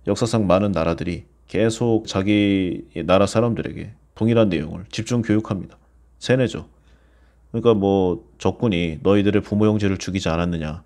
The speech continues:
이 원수를 잊으면 사람이 아니다." 이런 식으로 하는 거죠. 그런데 그 전쟁이 최초에 왜 일어났는지를 이야기하지 않습니다. 바로 본인들, 그리고 상대편의 왕족들, 자기들끼리의 이권 다툼인데 둘이 만나서 싸우면 되잖아요. 그런데 항상 병사들,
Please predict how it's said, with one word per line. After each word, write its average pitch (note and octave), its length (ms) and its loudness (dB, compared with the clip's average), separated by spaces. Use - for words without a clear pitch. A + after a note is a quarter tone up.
이 A2 140 4
원수를 G#2 480 2
잊으면 F#2 280 -4
사람이 G#2+ 320 2
아니다." D#2 300 -12
이런 A#2+ 160 0
식으로 G#2+ 260 0
하는 A2+ 160 -2
거죠. - 180 -16
그런데 B2+ 200 0
그 B2 160 0
전쟁이 A#2+ 400 2
최초에 C#3+ 360 2
왜 G2+ 200 4
일어났는지를 G2+ 640 0
이야기하지 F#2 380 -2
않습니다. - 420 -14
바로 G2+ 500 0
본인들, A2+ 480 0
그리고 E2 260 -2
상대편의 G#2+ 720 0
왕족들, F2+ 580 -4
자기들끼리의 C3 720 2
이권 A#2 220 0
다툼인데 D#2 600 -4
둘이 C3+ 200 2
만나서 A#2+ 320 2
싸우면 B2+ 240 2
되잖아요. E2 420 -4
그런데 G2+ 260 -2
항상 G2+ 340 -4
병사들, G2+ 500 -4